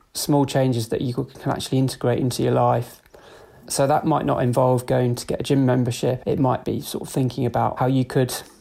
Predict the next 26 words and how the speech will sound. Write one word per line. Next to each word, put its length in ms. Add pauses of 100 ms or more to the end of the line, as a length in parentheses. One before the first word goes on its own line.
(180)
leave 280
the 80
car 240
in 80
the 60
garage 440
and 260
try 280
to, 160
for 120
example, 600
walk 640 (520)
to 120
the 60
station 560
or 420
walk 320
into 160
work, 500 (260)
those 200
sorts 260
of 60
ideas. 720 (500)
And, 200
and 160
obviously 760